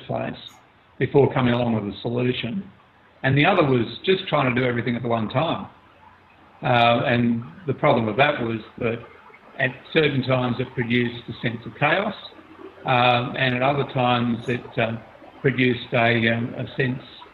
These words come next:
of, um, um, well, the, the t-, community was in turmoil. So there'd be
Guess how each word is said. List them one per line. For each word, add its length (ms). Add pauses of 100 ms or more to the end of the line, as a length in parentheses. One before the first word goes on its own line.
(320)
of, 360
um, 460 (840)
um, 1040
well, 320
the, 200 (100)
the 100 (120)
t-, 240 (200)
community 420
was 120
in 180
turmoil. 640
So 320 (2000)
there'd 140
be 100